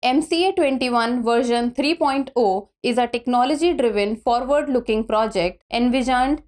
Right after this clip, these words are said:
to strengthen enforcement, promote ease of doing business, and enhance user experience.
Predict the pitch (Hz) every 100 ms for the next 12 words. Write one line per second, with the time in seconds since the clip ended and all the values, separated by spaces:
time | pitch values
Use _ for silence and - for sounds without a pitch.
0 | - 254 220 233 - 269 302 330 330 254
1 | 269 - 294 339 277 202 208 - - 226
2 | 226 233 233 - 262 285 302 247 254 247
3 | 220 240 254 208 196 202 - 214 - 220
4 | 226 233 277 - 220 214 202 214 208 -
5 | - 294 262 180 160 170